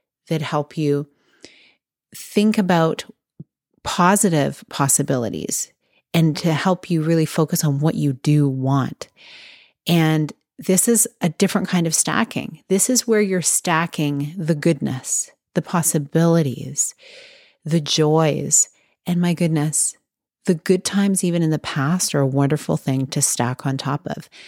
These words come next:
And just as we are inundated by information on our f-, smartphones, we also have something called cameras on our phones, and we have camera rolls,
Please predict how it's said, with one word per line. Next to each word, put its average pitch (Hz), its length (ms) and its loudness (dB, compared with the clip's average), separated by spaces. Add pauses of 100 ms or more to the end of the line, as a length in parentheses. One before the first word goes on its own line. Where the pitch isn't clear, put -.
(460)
And 160 500 2 (1120)
just 180 280 0
as 185 160 2
we 160 400 2
are 143 540 0 (920)
inundated 180 560 4
by 147 100 0
information 151 540 -2
on 143 120 -2
our 139 120 -4
f-, - 140 -8 (100)
smartphones, 165 720 -2 (840)
we 165 160 4
also 165 380 2
have 220 260 0
something 175 340 0
called 160 260 -2
cameras 165 540 2
on 143 140 2
our 135 100 0
phones, 156 720 -4
and 156 240 2
we 160 160 2
have 143 360 -2
camera 170 340 0
rolls, - 600 -6